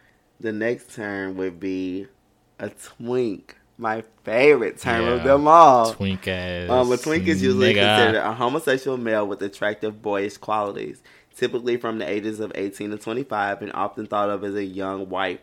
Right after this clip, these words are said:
Speaker 1: fashionable male. Well, first of all, this definition doesn't fit me for a few reasons. I'm actually twenty-seven, um, and I'm not white.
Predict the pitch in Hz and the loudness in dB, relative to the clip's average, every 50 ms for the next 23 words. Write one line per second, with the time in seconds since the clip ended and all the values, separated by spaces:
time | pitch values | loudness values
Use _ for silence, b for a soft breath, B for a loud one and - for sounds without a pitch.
0 | _ - 98 92 92 95 - - 101 95 98 95 92 95 90 85 87 - - - | _ -6 -6 -6 -6 -8 -10 -12 -12 -10 -10 -10 -10 -10 -10 -10 -12 -14 -16 -18
1 | _ B B B B B B B B B - 113 117 113 - - 131 139 165 190 | _ B B B B B B B B B 2 4 4 4 4 4 4 4 4 4
2 | - 151 117 110 104 101 101 101 95 87 90 107 107 - 117 110 113 - 120 120 | 0 0 2 2 4 4 2 0 -2 -2 -4 -8 -6 -4 -4 -6 -4 -6 -8 -8
3 | - 127 120 110 104 104 110 104 - 104 95 98 101 - - 101 101 - 131 135 | -8 -8 -6 -6 -6 -6 -6 -6 -6 -6 -6 -6 -8 -6 -6 -6 -6 -4 -4 -4
4 | 139 127 113 104 92 101 98 95 95 98 95 - 92 101 101 87 - 101 113 - | -2 -2 -2 -4 -4 -6 -8 -10 -10 -10 -8 -6 -4 -4 -4 -4 -4 -6 -4 -4
5 | - 131 127 - - 104 104 107 - - - - - - 151 131 123 113 110 120 | -4 -6 -6 -6 -8 -10 -10 -10 -8 -8 -8 0 4 6 6 6 6 4 2 0
6 | 131 98 - B B B B B B B B - 120 123 123 120 120 113 110 107 | 0 -4 -8 B B B B B B B B 0 2 2 2 2 0 0 0 -2
7 | 107 107 107 127 143 127 117 107 98 110 147 165 - - | 0 0 0 0 0 0 0 0 0 -2 -4 -8 -10 -16